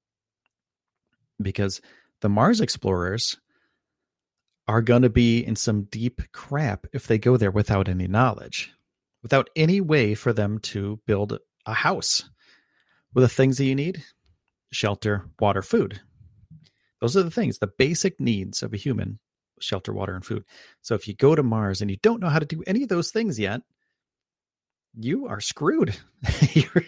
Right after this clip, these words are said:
you're dead in the water, you know? So we gotta nail it down.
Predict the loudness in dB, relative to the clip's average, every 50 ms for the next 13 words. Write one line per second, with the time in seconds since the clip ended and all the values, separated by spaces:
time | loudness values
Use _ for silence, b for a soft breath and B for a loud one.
0 | -4 -16 -8 -4 -4 -4 -4 0 2 4 6 6 6 4 2 2 2 0 0 0
1 | 0 0 -2 -4 -8 B B B B B B B B B B B -2 0 2 2
2 | 2 2 0 -2 b b b b b b _ _ _ _ _ _ _ _ _ _
3 | _ _ -8 -2 0 2 2 2 2 2 2 2 4 4 4 4 4 4 4 4
4 | 2 0 0 -2 -4 -4 -4 -4 -6 -10 -14 -16